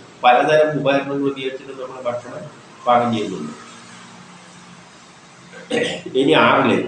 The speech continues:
വിശിഷ്ടമേറിയ, വൈശിഷ്ട്യമേറിയ ജ്വാലകളിലൂടെയാണ് അഗ്നി പ്ര-,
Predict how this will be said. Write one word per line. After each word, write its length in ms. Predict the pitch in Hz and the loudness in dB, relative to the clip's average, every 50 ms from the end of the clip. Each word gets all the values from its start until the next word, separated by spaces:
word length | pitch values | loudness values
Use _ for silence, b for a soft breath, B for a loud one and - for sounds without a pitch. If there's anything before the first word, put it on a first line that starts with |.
| - | -2
വിശിഷ്ടമേറിയ, 960 | 120 - - 175 175 170 - - - 196 180 175 175 175 175 175 170 170 170 160 | -4 -2 0 0 0 -2 -2 0 0 2 2 2 2 2 2 2 2 2 2 2
വൈശിഷ്ട്യമേറിയ 920 | 147 131 123 - - - 185 175 - - 196 180 180 175 170 170 165 165 165 160 | 4 4 4 2 2 2 -2 -2 -2 -2 -2 -2 0 2 2 2 2 2 0 0
ജ്വാലകളിലൂടെയാണ് 1040 | 156 147 131 131 139 151 143 147 156 165 156 151 151 147 143 143 135 131 131 131 123 117 113 | 0 0 2 2 4 4 4 2 0 -2 -2 0 0 0 0 0 0 -2 -2 -4 -4 -6 -8
അഗ്നി 260 | 113 - - 135 123 113 117 | -8 -10 -12 -14 -14 -14 -12
പ്ര-, 400 | 120 113 110 107 101 101 101 | -10 -10 -6 -4 -4 -4 -6